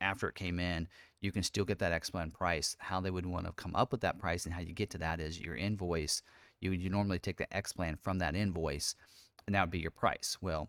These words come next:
since it should be lower, you take that difference in the invoices, you subtract that from your X Plan. That is your price protected X Plan amount. So keep that in mind. Now, I've had a lot of people say, you know, "My dealer's saying they can't honor it because it's not showing anything in Smart Vincent. There's no rebate." It's not a rebate.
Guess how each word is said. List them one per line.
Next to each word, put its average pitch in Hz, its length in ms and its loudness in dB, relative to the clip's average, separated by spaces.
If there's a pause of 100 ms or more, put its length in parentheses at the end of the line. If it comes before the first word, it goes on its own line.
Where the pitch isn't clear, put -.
since - 260 -4
it - 60 -10
should 101 200 -2
be 90 120 0
lower, 90 540 4
you 87 100 -6
take - 240 -8
that 78 180 -2
difference 87 340 -2
in 82 60 -4
the 80 100 -6
invoices, 85 640 -2
you 73 60 -8
subtract - 480 -4
that - 140 -2
from 90 140 -6
your - 100 -2
X - 180 -4
Plan. 82 320 -4 (400)
That 87 200 2
is 82 240 0
your 80 160 0
price 82 320 -4
protected - 480 -8
X - 220 -10
Plan 76 280 -8
amount. - 560 -10
So - 280 -6
keep 104 140 -6
that 85 180 -2
in 85 60 -4
mind. 57 240 -6 (340)
Now, 104 300 6
I've 98 120 -2
had 113 100 4
a 98 40 4
lot 104 180 6
of 104 80 -4
people 110 180 -2
say, 104 240 4
you 98 140 2
know, 101 160 2
"My 95 140 2
dealer's 95 320 0
saying 95 180 0
they 87 100 -2
can't - 240 -6
honor 127 240 2
it 107 60 -2
because 98 280 -4
it's - 140 -4
not 90 140 -2
showing 87 300 -2
anything 90 420 -2
in 87 80 -4
Smart 92 300 0
Vincent. 113 320 0
There's 87 160 -4
no 80 160 -2
rebate." 107 440 0 (300)
It's - 140 -4
not 139 180 4
a 113 40 4
rebate. 95 360 2